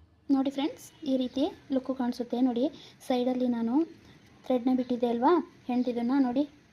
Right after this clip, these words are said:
ಹಿಂದೆ ಎಷ್ಟು ನೀಟಾಗಿ ಕಾಣಿಸ್ತಾ ಇದೆ. ಯಾವುದೇ ಥರ ಗಂಟು ಹಾಕಿಲ್ಲ, ಗಮ್ ಹಾಕಿಲ್ಲ, ಏನಿಲ್ಲ. ಈ ಕುಚ್ಚೊಳಗಡೆ ಹಾಕಿದ್ದೀನಿ ನೋಡಿ, ಇದ್ರೊಳಗಡೆ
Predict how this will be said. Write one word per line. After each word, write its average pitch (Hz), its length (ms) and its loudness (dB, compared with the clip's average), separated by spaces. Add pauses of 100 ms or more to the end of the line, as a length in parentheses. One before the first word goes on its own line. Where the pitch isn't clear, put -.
(120)
ಹಿಂದೆ 254 260 4 (320)
ಎಷ್ಟು - 220 -8
ನೀಟಾಗಿ 254 300 2
ಕಾಣಿಸ್ತಾ 240 340 -2
ಇದೆ. 240 160 0 (600)
ಯಾವುದೇ 240 280 2
ಥರ 254 180 2
ಗಂಟು 247 260 2
ಹಾಕಿಲ್ಲ, 254 340 4
ಗಮ್ 240 220 0
ಹಾಕಿಲ್ಲ, 247 340 0
ಏನಿಲ್ಲ. 233 340 0 (440)
ಈ 247 100 -4
ಕುಚ್ಚೊಳಗಡೆ 233 560 -2
ಹಾಕಿದ್ದೀನಿ 226 440 -4
ನೋಡಿ, 220 240 0 (1160)
ಇದ್ರೊಳಗಡೆ 226 480 -2